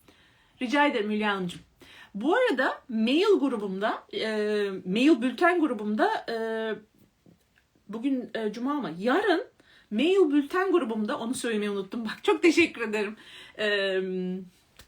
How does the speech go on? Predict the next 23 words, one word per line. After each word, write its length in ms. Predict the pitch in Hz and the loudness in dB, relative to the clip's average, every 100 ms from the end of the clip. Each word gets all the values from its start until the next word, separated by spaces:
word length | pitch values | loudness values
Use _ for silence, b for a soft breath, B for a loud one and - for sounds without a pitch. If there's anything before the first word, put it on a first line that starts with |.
| - | -4
çok 200 | 427 277 | -2 0
teşekkür 380 | 185 196 180 185 | 0 0 -2 -4
ederim. 220 | 175 175 | -2 -2
Çok 160 | 214 - | -4 -2
sağ 300 | 180 160 156 | 0 0 -2
olun. 260 | 160 170 B B B - | -6 -8 B B B -4
E, 260 | 196 202 185 - 180 - _ - | -2 -2 -4 -8 -14 -16 _ -10
mail 420 | 196 233 330 330 | -4 2 4 4
bülten 400 | 262 254 339 359 | 2 0 0 0
grubumda 420 | 320 226 202 214 403 | 0 -2 -4 -4 -2
şeyden 420 | 262 240 240 233 | 0 0 -2 -2
girebilirsiniz. 640 | 240 240 233 240 208 185 | -4 -4 -6 -8 -10 -10
Profilimde 680 | - 226 220 220 220 226 370 | -6 -4 -4 -4 -2 0 0
mail 400 | 285 247 247 214 | 0 0 0 -2
bülten 360 | 214 208 254 240 | -6 -2 -2 0
grubum 320 | 202 175 170 | -2 -2 -4
var. 120 | 165 - | -4 -2
Oradan, 440 | 247 285 254 - - B B B - | 0 0 0 -2 -10 B B B -4
e, 60 | 208 202 202 202 202 185 - - - | -2 0 -2 -2 -2 -4 -8 -20 -12
ve 380 | 175 254 240 208 | 0 0 0 0
bugün, 920 | 269 392 415 - - 190 180 262 359 523 - _ | 6 8 8 6 -4 -8 -2 2 0 0 -12 _
e, 100 | 220 | -8
Reiki 760 | 214 208 196 254 294 320 294 - | -4 -2 0 0 2 0 0 -2